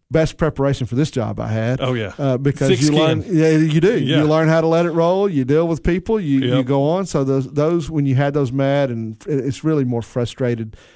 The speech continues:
Speaker 1: uh, parents in those situations, you didn't take it, you learn to not take things personally.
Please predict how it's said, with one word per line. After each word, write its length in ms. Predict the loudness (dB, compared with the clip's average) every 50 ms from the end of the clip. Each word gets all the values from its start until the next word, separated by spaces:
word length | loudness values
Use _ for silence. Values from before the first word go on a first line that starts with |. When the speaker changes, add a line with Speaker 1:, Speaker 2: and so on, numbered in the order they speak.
| _ _ _ -8
Speaker 1:
uh, 120 | -6 -6
parents 420 | -4 -2 -2 0 0 0 -2 -4 -4
in 60 | -4
those 160 | -4 -4 -2
situations, 580 | -4 -4 -4 -2 -2 -2 -2 -2 -4 -4 -4 -4
you 60 | -4
didn't 180 | -4 -4 -4 -4
take 160 | -4 -4 -6
it, 100 | -8 -12 -10 -8
you 100 | -6 -4
learn 220 | -2 -2 -2 -2
to 80 | -2 -4
not 180 | -6 -6 -8
take 160 | -8 -8 -8 -6
things 220 | -8 -10 -10 -10
personally. 500 | -8 -8 -8 -8 -8 -10 -10 -10 -10 -12